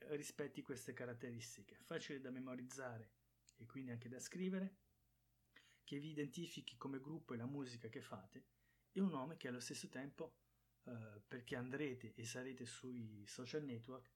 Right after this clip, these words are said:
un nome che sia facile da cercare per chi vuole conoscervi. Secondo punto, seconda cosa che un gruppo deve fare per essere un buon gruppo è avere un'identità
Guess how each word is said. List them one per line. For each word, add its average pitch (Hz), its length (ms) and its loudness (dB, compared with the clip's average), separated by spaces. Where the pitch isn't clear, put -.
un 165 140 -2
nome 143 200 2
che 151 120 0
sia 160 180 2
facile 123 480 -2
da 110 280 -4
cercare 123 580 0
per 143 160 -2
chi - 140 -2
vuole 117 320 0
conoscervi. 113 680 -2
Secondo 190 640 10
punto, 196 600 8
seconda 151 380 2
cosa 147 320 6
che 117 100 0
un 131 60 2
gruppo 139 240 0
deve 127 260 2
fare 127 260 0
per 123 160 2
essere 120 280 0
un 127 60 2
buon 160 160 6
gruppo 190 540 4
è 160 80 4
avere 160 340 4
un'identità 139 720 2